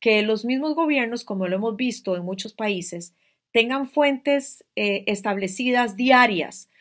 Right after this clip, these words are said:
porque la población tiene esa necesidad y quiere conocer de primera mano exactamente qué es lo que está sucediendo. Eso se, y eso se está haciendo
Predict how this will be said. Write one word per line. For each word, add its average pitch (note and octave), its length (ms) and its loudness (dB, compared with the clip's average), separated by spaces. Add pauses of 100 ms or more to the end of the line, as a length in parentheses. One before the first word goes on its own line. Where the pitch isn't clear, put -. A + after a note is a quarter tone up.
(140)
porque G3+ 240 2
la G3 140 4
población G#3 720 -2 (220)
tiene C#4+ 260 4
esa C#4+ 160 -2
necesidad F#3+ 760 0
y G3+ 160 -8
quiere A#3+ 480 2 (380)
conocer A3 460 0
de B3+ 100 0
primera A3 420 -2
mano F#3+ 420 -2
exactamente F#3+ 880 -8
qué - 240 0
es F#3 160 -4
lo F3+ 80 -8
que - 80 -18
está D#3 180 -12
sucediendo. D3 560 -12
Eso E3+ 140 -10
se, - 180 -10
y G3 180 0
eso D4 200 4
se G3 100 -6
está E3+ 180 -8
haciendo F3+ 460 -6